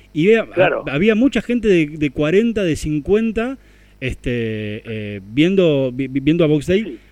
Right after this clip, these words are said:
Speaker 1: eh,
Speaker 2: Que hoy
Speaker 1: en
Speaker 2: tiene
Speaker 1: Necochea.
Speaker 2: setenta y cinco años, sesenta y cinco, setenta y cinco años.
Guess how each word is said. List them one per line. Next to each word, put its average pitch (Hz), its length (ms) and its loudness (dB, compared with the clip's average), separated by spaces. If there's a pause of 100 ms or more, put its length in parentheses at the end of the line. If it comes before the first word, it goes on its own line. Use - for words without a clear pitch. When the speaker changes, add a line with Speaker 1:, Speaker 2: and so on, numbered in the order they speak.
Speaker 1:
eh, 120 320 -4
Speaker 2:
Que 117 100 -6
hoy - 80 2
Speaker 1:
en - 60 -2
Speaker 2:
tiene 190 140 4
Speaker 1:
Necochea. 196 200 2
Speaker 2:
setenta 139 180 -2
y 135 140 -12
cinco 160 180 4
años, 113 380 -4
sesenta - 320 -8
y 120 100 -8
cinco, 160 280 2
setenta 123 320 -8
y 120 100 -20
cinco 135 240 2
años. 110 200 -4